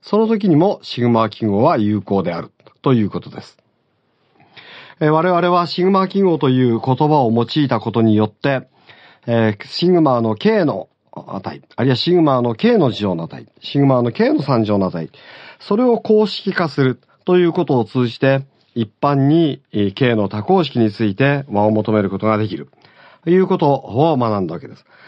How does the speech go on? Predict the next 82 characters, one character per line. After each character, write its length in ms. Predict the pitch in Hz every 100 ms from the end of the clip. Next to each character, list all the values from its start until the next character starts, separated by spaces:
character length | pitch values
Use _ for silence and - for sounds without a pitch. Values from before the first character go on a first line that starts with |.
| - -
そ 160 | 196
の 120 | 226
基 180 | - 185
本 260 | 180 208 196
原 180 | 190 156
理 220 | 104 95
は 320 | 101 139 165 - -
テ 140 | 147
キ 160 | 135 107
ス 120 | -
ト 140 | 92
丸 380 | 90 104 139 170
二 200 | 170 160
ペ 300 | 139 151 120
ー 40 | 95
ジ 280 | 85 78 _ -
の 240 | 110 107
と 100 | 113
こ 120 | 113
ろ 60 | 107
に 80 | 95
出 120 | 98
て 100 | 98
い 60 | 98
る 240 | 135 143 - - - _
七 400 | 98 110 127 127 -
行 260 | 123 120 107
目、 200 | 104 - _
八 380 | - 120 - 170
行 160 | 196 185
目 80 |
の 100 | 165
式 320 | 143 - - - _ _ -
で 140 | 120
あ 120 | 113
る 120 | 95 - _ _ _ _
と 140 | 123
い 120 | 120
う 60 | 107
こ 140 | 101
と 260 | 98 92 76 _
で 80 | -
あ 20 |
り 60 | 85
ま 80 | -
す。 160 | _ _ _ _ _ - - - _ 117
じ 180 | 101
ゃ 100 | 240
あ 40 | 247
そ 180 | - 143
れ 120 | 233
以 20 |
外 180 | 285 240
の 80 | 127
場 140 | 113
合 40 |
は 120 | 107 101
ど 160 | 110
う 40 | 127
す 100 | 160
る 80 | 143
の 100 | 101
か。 140 | 80 - _ _ _ _
そ 160 | - 147
れ 100 | 185
以 40 |
外 200 | 208 175
の 80 | 120
場 140 | 104
合 100 | 107
に 80 | 98
つ 120 | 92
い 60 | 104
て 100 | 92
は 120 | 87
結 280 | - 123 160
論 220 | 160 165
か 140 | 156 151
ら 100 | 143
言 200 | 143 117
え 20 |
ば 260 | 92 85